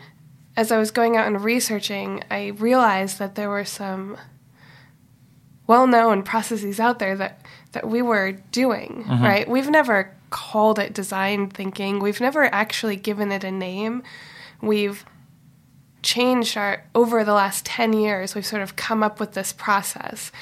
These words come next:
Speaker 2: Mm-hmm.
Speaker 1: And as I was trying to figure out how to talk about it, I realized,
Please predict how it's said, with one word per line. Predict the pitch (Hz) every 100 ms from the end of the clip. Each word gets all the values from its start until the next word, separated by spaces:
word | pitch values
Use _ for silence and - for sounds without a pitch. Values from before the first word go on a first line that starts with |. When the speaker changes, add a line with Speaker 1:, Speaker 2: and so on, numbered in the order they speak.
| -
Speaker 2:
Mm-hmm. | 117
Speaker 1:
And | 240 214
as | 220
I | 240
was | 226
trying | 233 226
to | 214
figure | 208 202
out | 196
how | 202
to | 196
talk | - - 226
about | 226 190 185
it, | 190 -
I | 190
realized, | 190 220 226 196 180 180 185 -